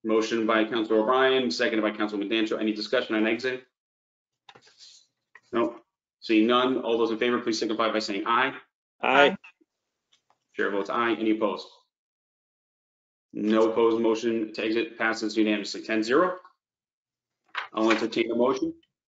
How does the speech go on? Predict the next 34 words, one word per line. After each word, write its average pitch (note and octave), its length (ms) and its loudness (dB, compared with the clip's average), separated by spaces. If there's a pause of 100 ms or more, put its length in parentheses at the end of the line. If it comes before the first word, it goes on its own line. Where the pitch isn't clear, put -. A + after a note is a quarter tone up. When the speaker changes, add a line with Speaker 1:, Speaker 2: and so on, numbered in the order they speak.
(360)
Speaker 2:
Mister D3 240 0
Chairman, E3+ 320 6
Bill C#3+ 160 10
O'Brien C#3+ 300 6
again. E3+ 240 0 (840)
Speaker 1:
Mister G#2+ 300 0
O'Brien. G#2+ 360 2 (540)
Speaker 2:
I C3 60 -2
make C#3 180 4
a C#3 40 2
motion C#3+ 380 6
that C3 160 4
we B2 160 0
authorize C3+ 520 6
the A#2+ 60 -14
town D3+ 240 6
attorneys D3+ 520 2
to B2 140 -8
proceed D3 640 0
as C3+ 200 8
directed C3 460 6
in A#2+ 200 6
executive A#2 480 4
session. - 300 2 (1600)
Speaker 1:
Motion B2+ 360 4
by A#2+ 120 2
Councilman A#2+ 460 0
O'Brien. A#2+ 600 2 (160)
Uh, F#2+ 220 -4
do G#2+ 100 2
I - 40 4
have A2 80 2
a A2 40 -2
second? - 420 -4